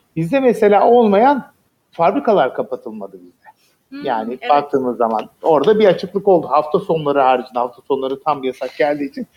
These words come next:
Speaker 1: O yüzden Türkiye'nin skoru çok yüksek. Bunun bir adımı tam kapatma.
Speaker 2: Her
Speaker 1: Yani
Speaker 2: şey kapandı.
Speaker 1: tabii fabrikaları da kapatıyorsunuz. Yani üretimi durduruyorsunuz. Şimdi zaten mesele buradan geliyor.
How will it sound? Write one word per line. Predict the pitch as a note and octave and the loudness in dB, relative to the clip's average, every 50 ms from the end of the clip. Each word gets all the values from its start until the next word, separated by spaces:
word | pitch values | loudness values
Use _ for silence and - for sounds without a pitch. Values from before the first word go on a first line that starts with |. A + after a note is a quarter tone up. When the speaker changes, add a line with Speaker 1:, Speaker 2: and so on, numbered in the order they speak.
| _ _ _ | _ _ _
Speaker 1:
O | - E3+ | 0 0
yüzden | G#3+ G3+ D4+ D4 - | 2 2 2 0 0
Türkiye'nin | - - F#3+ - - A3+ A3+ A#3 | -2 -6 -14 -4 -2 0 2 0
skoru | A3+ - - - A3 A3 G3+ G#3+ | 0 -2 -4 0 0 0 0 0
çok | - A#3+ - | -4 -8 -8
yüksek. | _ - - B2 A#2+ | _ -8 -6 -4 -2
Bunun | D#3 F3 G#3+ F#3+ D#3 | 0 2 2 2 4
bir | F#3+ A#3 D4 | 4 4 4
adımı | - D4+ C4 - - | 4 2 0 0 2
tam | G3+ G3+ G#3 F3+ F#3 - - - | 2 0 0 0 -4 -10 -8 -10
kapatma. | C#3+ - - G#2 - - _ F2+ - - _ _ _ _ _ _ _ _ _ _ _ _ _ | -8 -6 -6 -8 -8 -8 _ -20 -20 -20 _ _ _ _ _ _ _ _ _ _ _ _ _
Speaker 2:
Her | - B3+ B3 | -8 -6 -2
Speaker 1:
Yani | - - - B3 C#3+ | 0 0 2 2 0
Speaker 2:
şey | A3 - | -2 -4
kapandı. | G3+ _ - F3+ E3+ F3 E3+ _ _ - | -6 _ -20 -20 -20 -20 -20 _ _ -2
Speaker 1:
tabii | A#3 A3 D#3 D3 - - - - _ - - | -2 0 -2 -6 -12 -14 -18 -20 _ -6 -2
fabrikaları | G#3+ A#3+ A#3 B3 - A#3+ F#3 D3 | -2 -2 -2 0 2 2 2 2
da | C#3+ C3 | 2 -2
kapatıyorsunuz. | - B2+ A2 - A2+ - B2+ A2+ - - A#2 G#2+ - _ _ - | -4 -8 -8 -8 -10 -8 -10 -12 -12 -12 -16 -16 -16 _ _ -6
Yani | C#3+ C#3 C#3+ C#3 C#3 - | -4 -4 -4 -4 -6 -8
üretimi | D#3+ C#3+ E3+ E3 E3 - G#3+ B3 A3+ E3+ | -2 0 0 0 0 -2 -4 -2 0 0
durduruyorsunuz. | F#3 D3 A#2 A#2+ A#2+ A#2 G#2+ - - A#2 - - | -2 -2 -2 -2 -4 -4 -4 -4 -10 -16 -14 -10
Şimdi | F#3 A3 A3+ F3 | -6 -6 -4 0
zaten | F3 F#3 G#3 G#3 B3+ B3 G#3+ | 2 2 2 2 2 0 0
mesele | F3 E3+ D#3+ - A3+ A3 B3 F3+ D#3 | 2 0 0 0 0 0 0 2 2
buradan | G3+ A3+ B3 G#3+ F#3 F3 D3 C3+ A#2+ | 4 4 4 4 4 2 0 0 -4
geliyor. | A2 A2 G2+ F#2+ F#2+ F#2 F2+ | -6 -8 -8 -8 -10 -14 -14